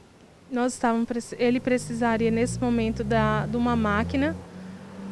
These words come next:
que era o último recurso que nós poderíamos ter. Essa, esse custo dessa máquina, infelizmente, não é um custo mu-,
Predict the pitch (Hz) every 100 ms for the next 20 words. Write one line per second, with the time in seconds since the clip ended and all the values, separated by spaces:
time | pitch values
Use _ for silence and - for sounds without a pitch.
0 | - - - - - - 269 240 240 240
1 | 247 - 285 285 294 - 254 254 269 240
2 | 247 247 240 240 247 - 247 185 214 262
3 | - 302 240 - - 254 262 - 294 302
4 | 294 240 233 - 233 240 233 233 233 262
5 | 262 240 233 247 247 - 247 240 240 247
6 | 254 247 - 240 233